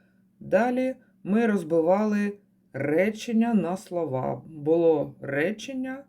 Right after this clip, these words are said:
воно перетворилось на такого черв'ячка, де всі слова злились в єдине. Треба їх знову поділити. Більш-менш легко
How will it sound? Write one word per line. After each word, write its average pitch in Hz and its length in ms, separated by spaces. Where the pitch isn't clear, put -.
воно 160 360
перетворилось 185 640
на 175 60
такого 160 360
черв'ячка, 175 920
де 170 160
всі 233 260
слова 175 420
злились 156 460
в 139 60
єдине. 127 560
Треба 156 340
їх 147 120
знову 240 380
поділити. 147 920
Більш-менш 202 840
легко 127 460